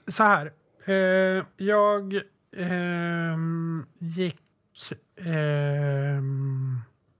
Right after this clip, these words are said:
jag började tänka på aprilskämt. Eh, det, vi spelar in på första april, det är därför jag tänker på det. Eh,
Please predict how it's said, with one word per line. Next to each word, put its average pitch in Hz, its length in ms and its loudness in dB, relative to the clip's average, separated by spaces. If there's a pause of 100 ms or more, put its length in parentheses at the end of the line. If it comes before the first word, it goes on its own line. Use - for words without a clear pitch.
(1120)
jag 151 140 0
började 131 220 4
tänka 139 220 2
på 139 100 4
aprilskämt. 139 1080 2
Eh, 131 460 4 (100)
det, 135 180 6
vi 139 160 0
spelar 143 240 2
in 127 200 2
på 117 60 -2
första 123 300 0
april, 117 320 2
det 131 180 0
är 131 40 2
därför 120 300 2
jag 117 260 -2 (100)
tänker 117 320 -2
på 127 160 -4
det. 123 120 -4
Eh, 156 360 0